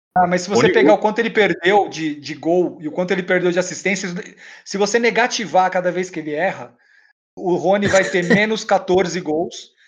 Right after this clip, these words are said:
Speaker 1: menos cinquenta e duas
Speaker 2: <laughs>
Speaker 1: assistências. Então, assim,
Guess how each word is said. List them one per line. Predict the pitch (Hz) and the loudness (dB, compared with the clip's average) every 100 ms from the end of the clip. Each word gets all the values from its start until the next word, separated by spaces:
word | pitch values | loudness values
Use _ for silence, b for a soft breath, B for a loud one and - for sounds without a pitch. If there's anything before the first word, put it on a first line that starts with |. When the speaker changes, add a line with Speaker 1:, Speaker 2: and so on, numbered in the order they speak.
| b b _ | b b _
Speaker 1:
menos | 185 202 208 | -2 -2 -2
cinquenta | 185 190 190 | -2 -2 2
e | 190 | 2
duas | 180 185 | 2 0
Speaker 2:
<laughs> | |
Speaker 1:
assistências. | 185 190 - 170 170 - 120 - _ b b _ b _ _ _ | -2 -4 -8 -8 -8 -12 -20 -20 _ b b _ b _ _ _
Então, | 165 202 | 0 2
assim, | 175 180 156 | 4 2 0